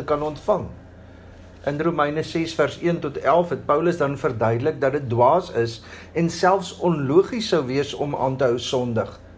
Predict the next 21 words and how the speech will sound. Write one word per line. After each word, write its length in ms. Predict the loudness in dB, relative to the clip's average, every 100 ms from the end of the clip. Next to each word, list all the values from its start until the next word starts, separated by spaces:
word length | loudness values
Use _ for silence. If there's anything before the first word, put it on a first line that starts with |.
| -20 -20 -16 -10
In 80 | 0
vers 240 | 2 2 0
drie 220 | 4 4
het 80 | 4
hy 80 | 0 0
gesê, 400 | -4 -2 -2 -4 -14 -20 -20 -20 -10 0
"Of 140 | 0 2
weet 260 | 4 6
julle 200 | 4 2
nie 140 | 0 0
dat 200 | -2 0
ons 200 | -2 -2 0
almal 320 | 0 2 0 2
wat 260 | 0 -2 0
in 120 | 0
Christus 500 | 2 0 0 0 0
Jesus 360 | -2 -2 -2 0
gedoop 480 | -4 -2 -2 0
is, 220 | 0 -2 -12 -20 -8
in 140 | -4 0
sy 220 | 0 -2